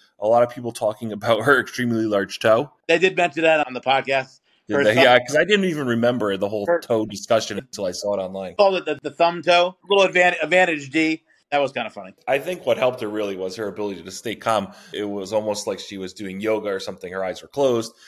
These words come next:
Speaker 1: She was doing some deep belly breathing. She was focused, she said, on her family.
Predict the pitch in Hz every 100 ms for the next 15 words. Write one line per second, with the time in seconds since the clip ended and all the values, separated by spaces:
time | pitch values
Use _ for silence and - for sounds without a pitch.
0 | _ - 104 98 104 95 101 92 104 113
1 | _ _ 104 101 98 - 107 123 113 113
2 | 110 - 85 - 104 98 101 - 98 90
3 | 98 90 92 90 113 110 107 104